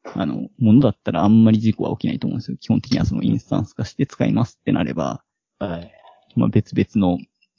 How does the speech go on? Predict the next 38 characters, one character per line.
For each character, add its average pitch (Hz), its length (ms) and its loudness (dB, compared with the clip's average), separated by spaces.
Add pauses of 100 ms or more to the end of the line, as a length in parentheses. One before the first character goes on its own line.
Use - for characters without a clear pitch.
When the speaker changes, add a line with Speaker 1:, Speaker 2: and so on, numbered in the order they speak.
Speaker 1:
も 101 120 4
の 98 120 2
と - 120 -10
し - 120 -14
て、 - 240 -10 (140)
オ 117 60 2
ブ 107 120 2
ジ 117 80 0
ェ - 20 -2
ク - 60 -8
ト 165 80 -4
と 170 100 -4
し - 80 -6
て 156 80 0
は 110 60 2
別 95 220 -4
の 92 100 0
も 98 80 -2
の 104 60 -2
を - 20 -8
使 - 200 -8
う 98 60 -2
っ - 20 -6
て - 160 -8
い - 20 -2
う - 20 -4
形 - 260 -10
に - 80 -6
な - 80 -6
る 69 100 -8
の 73 140 -10
で。 92 220 -12 (1200)
ま 143 160 0
あ、 - 20 -14
た 135 100 0
だ 113 120 0
そ - 120 -4
の、 - 200 -6